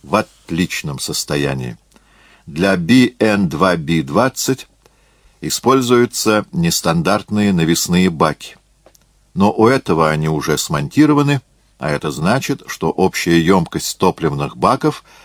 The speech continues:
достигает восьмисот четырнадцати литров, а полезная нагрузка при полной заправке равна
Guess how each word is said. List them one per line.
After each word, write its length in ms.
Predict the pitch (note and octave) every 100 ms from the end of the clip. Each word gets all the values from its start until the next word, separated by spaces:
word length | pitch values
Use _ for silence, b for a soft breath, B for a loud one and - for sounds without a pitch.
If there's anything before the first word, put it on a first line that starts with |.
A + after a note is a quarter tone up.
| b b b
достигает 880 | D2 - D2+ E2+ A2 A2 - - - -
восьмисот 840 | C#2+ E2+ - D2+ - G2 A2+ -
четырнадцати 600 | - - F#2 G2 - -
литров, 520 | F2 E2 D2+ D2+ - _ b b b
а 120 | E2
полезная 540 | D2+ F#2 G2 E2+ F#2 F2+
нагрузка 640 | F#2 E2+ G2+ G2 - D#2+
при 200 | D2 E2
полной 440 | D#2 G2 F2+ D#2+ C#2+
заправке 720 | D#2 C#2+ E2+ A#2+ C3+ - C#3 B B B
равна 600 | D2 C#2+ C2 D#2 A2 B2